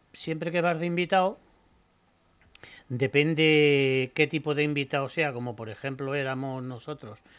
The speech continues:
que éramos una fauna extraña, que eran los pensionistas, <laughs> pues te colocaban allí a un par de propios a, a decirte que no podías hablar, que no podías aplaudir,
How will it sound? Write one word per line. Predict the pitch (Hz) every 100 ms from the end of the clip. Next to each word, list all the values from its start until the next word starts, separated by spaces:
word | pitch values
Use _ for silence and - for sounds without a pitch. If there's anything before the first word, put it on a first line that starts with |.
| - - _
que | 120
éramos | 135 127 131 131 127 127 120 -
una | 135 127
fauna | - 135 135 135 131 127 127 123 117 120
extraña, | 113 - 143 139 123 123
que | 120
eran | 123 127
los | 113
pensionistas, | 131 120 127 131 - 131 - _ _
<laughs> | - -
pues | - -
te | -
colocaban | 127 113 117 135 139 - _
allí | - - 190 - _ _ _ - - -
a | 139
un | 139
par | 127 143 143
de | 139
propios | 135 165 160 143 151 - _ _ _ _ _ _ _ _ _ _ -
a, | 135 123 117 110 107
a | 127
decirte | 120 120 - 139 160 151
que | 151 131
no | 135 127
podías | 135 135 123 -
hablar, | 127 151 175
que | 170 131
no | 131
podías | 127 127 123 -
aplaudir, | 113 127 123 151 180